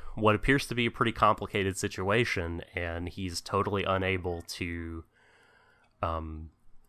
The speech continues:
by himself, understand himself and express his emotions. And, I mean, I think, like, the, the theme of the episode is pretty,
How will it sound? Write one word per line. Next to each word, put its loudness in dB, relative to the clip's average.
by 6
himself, 2
understand 4
himself -8
and -2
express 2
his -4
emotions. -6
And, -2
I 2
mean, 6
I 6
think, -2
like, -4
the, 0
the -2
theme 4
of 4
the 4
episode -2
is -6
pretty, -4